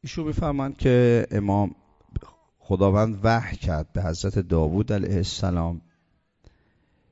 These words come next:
که وقتی که یه بنده‌ای از بندگان من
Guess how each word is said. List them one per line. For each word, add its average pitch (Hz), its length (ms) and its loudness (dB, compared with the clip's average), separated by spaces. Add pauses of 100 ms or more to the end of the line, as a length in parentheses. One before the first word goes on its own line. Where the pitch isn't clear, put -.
(300)
که 98 580 4
وقتی 104 320 -4
که - 140 -2
یه 104 180 2
بنده‌ای 80 760 0
از 82 220 -4
بندگان 76 680 -2
من 87 520 -4